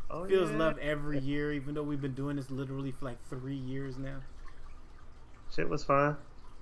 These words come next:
Speaker 1: Had a good time. I
Speaker 2: Oh,
Speaker 1: didn't
Speaker 2: yeah.
Speaker 1: get too fucked up.
Speaker 2: Uh-huh.
Speaker 1: I was, like, right there. I had a nice
Speaker 2: You talking about
Speaker 1: pocket,
Speaker 2: Top
Speaker 1: too.
Speaker 2: Golf?
Speaker 1: Yeah, I wasn't, like, super fried.
Speaker 2: Yeah.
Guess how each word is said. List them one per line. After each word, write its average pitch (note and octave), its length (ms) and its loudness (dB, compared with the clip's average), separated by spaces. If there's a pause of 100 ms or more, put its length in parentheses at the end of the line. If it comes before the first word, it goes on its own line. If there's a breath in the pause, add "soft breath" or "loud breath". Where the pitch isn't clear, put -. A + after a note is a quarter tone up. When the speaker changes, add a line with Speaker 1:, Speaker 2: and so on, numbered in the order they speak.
(140)
Speaker 1:
Had C#3 100 4
a C3+ 40 4
good C3 200 2
time. C3+ 360 4 (340)
I - 60 2
Speaker 2:
Oh, - 20 6
Speaker 1:
didn't D3+ 180 6
Speaker 2:
yeah. C#3 60 4
Speaker 1:
get B2 80 -4
too D#3 200 2
fucked E3+ 300 4
up. E3+ 180 4 (380)
Speaker 2:
Uh-huh. C3 200 -2 (280)
Speaker 1:
I C3 60 4
was, C3 120 2
like, B2 240 4
right C3 240 0
there. D3 420 2
I - 40 -2
had B2+ 160 0
a A#2 80 -2
nice B2 240 -2
Speaker 2:
You G3+ 80 -2
talking G3 140 6
about D3 200 6
Speaker 1:
pocket, - 20 -4
Speaker 2:
Top E3+ 140 4
Speaker 1:
too. F3+ 40 0
Speaker 2:
Golf? G#3+ 240 0 (520)
Speaker 1:
Yeah, C3+ 540 4
I A#2+ 40 2
wasn't, B2 320 2
like, - 240 0
super - 260 -2
fried. - 320 -2 (1900 loud breath)
Speaker 2:
Yeah. A#3+ 380 4